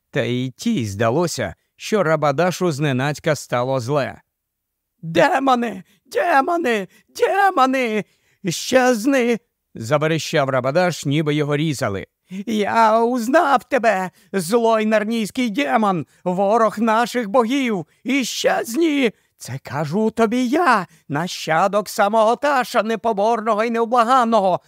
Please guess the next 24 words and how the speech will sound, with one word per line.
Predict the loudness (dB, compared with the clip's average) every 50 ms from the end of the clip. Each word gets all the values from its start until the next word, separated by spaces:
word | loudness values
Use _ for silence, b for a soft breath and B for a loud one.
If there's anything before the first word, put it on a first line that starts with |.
| b b -2
Нехай | -2 -2 -2 0 0 -2 0
він | 0 -2 0 0
вразить | 0 0 0 2 4 4 4 4 2 0 -4 -4 -2
тебе | -2 0 2 2 0 0
своєю | 0 0 0 0 0 0 0 0 0
блискавкою! | 0 0 0 0 -2 -2 -2 -2 -2 2 2 2 2 4 2 -2 -2 B -6 -14 -6 B
Нехай | 0 0 0 0 0 -2 0 2
нашле | 2 0 0 -2 -2 -4 0 0 2 2
на | 2 0 0
тебе | 0 2 2 2 4
дощ | 4 2 2 2 0 -2 -4 -4
із | -4 -4 -2
тарантулів | 2 2 4 4 4 4 2 2 2 0 0 0 0 -2 -4
і | -4
скорпіонів! | 0 0 0 0 0 -2 0 0 0 0 -2 -2 -4 -2 -2 -2 -2 -2 -4 -4 -4 -4 -6 -8 -10
Хай | _ 0 2 2 2 2 -2 -2
на | 0 2 2 2 2
порох | 0 0 0 2 2 2 2 0 -2 0 0
розсиплються | 0 0 0 0 -4 -4 -4 -4 -4 -2 -2 -2 -2 -2 0 0 0
всі | 0 0 -4 -4 -4
гори | 0 2 2 4 4 2
Нарнії!» | 2 2 2 2 2 0 -2 0 0 0 2 2 0 -2 -4 -8 -10 _ _ _ _ _ _ _ _ _ _ _ _ _ _ _ _ _ _
«Стережися, | _ _ _ -10 -6 -4 -2 -2 0 -2 -2 -2 -2 -2 0 0 0 -2 -2 -2 -2 0
Рабадаше! | 0 0 2 2 2 2 4 2 2 2 0 -2 -4 -8 -10 -10 -10 -12